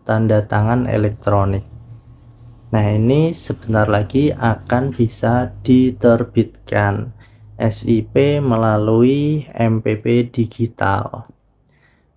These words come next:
Nah, setelah S I P sudah terbit,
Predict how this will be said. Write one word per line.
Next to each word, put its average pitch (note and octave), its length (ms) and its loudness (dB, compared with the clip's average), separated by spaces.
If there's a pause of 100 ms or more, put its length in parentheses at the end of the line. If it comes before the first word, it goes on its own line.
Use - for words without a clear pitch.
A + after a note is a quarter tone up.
(180)
Nah, G2+ 240 0
setelah D3 480 0 (1120)
S C#3 240 0
I C3 160 4
P B2+ 160 0
sudah C3+ 320 0
terbit, A#2 640 2